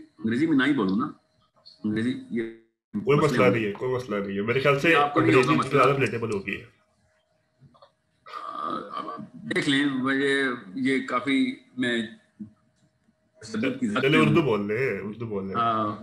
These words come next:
Speaker 1: मैं कोशिश
Speaker 2: उर्दू
Speaker 1: करता हूँ
Speaker 2: बोल।
Speaker 1: अंग्रेजी। <laughs> कुछ ऐसे अल्फाज हैं जैसे जिसकी उर्दू है भी नहीं, जो मैं भी बोलने वाला हूँ। तो बहरहाल, न्यूरोकेमिस्ट्री में ना मुझे ये बात समझ आ गई कि अल्लाह ताला ने ना जो निज़ाम बनाया ना, ये कोई भी conscious human being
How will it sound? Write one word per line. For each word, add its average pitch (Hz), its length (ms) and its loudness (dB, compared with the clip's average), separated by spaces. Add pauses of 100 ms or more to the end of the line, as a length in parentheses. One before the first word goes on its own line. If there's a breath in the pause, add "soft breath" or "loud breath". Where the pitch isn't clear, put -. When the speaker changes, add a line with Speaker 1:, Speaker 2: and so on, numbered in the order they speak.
Speaker 1:
मैं 131 400 -4 (140)
कोशिश 160 180 0
Speaker 2:
उर्दू 147 140 0
Speaker 1:
करता - 140 0
हूँ 143 100 -4
Speaker 2:
बोल। 127 80 0
Speaker 1:
अंग्रेजी। - 400 -4
<laughs> - 160 -14
कुछ 170 140 0
ऐसे 170 220 0
अल्फाज 147 380 2
हैं 156 120 2
जैसे 151 380 -2 (320 loud breath)
जिसकी 139 200 2
उर्दू 156 260 4
है 139 200 4
भी 143 60 2
नहीं, 107 180 2
जो 127 120 2
मैं 131 100 4
भी 131 60 2
बोलने 120 260 2
वाला 113 300 -4
हूँ। 110 80 -20 (380 loud breath)
तो 147 80 -2
बहरहाल, 160 420 0
न्यूरोकेमिस्ट्री 170 600 0
में 165 100 0
ना 160 100 0
मुझे 160 200 0
ये 156 180 2
बात 143 200 -2
समझ 120 220 -4
आ 98 100 -6
गई 117 140 -8
कि 135 240 -4
अल्लाह 127 240 -4
ताला 156 280 0
ने 147 80 -2
ना 165 140 -2
जो 151 60 -2
निज़ाम 117 400 -2
बनाया 95 300 -6
ना, - 80 -14 (200)
ये - 80 -6
कोई 233 300 0
भी 262 100 0
conscious 147 540 -4
human 120 280 0
being 92 240 -6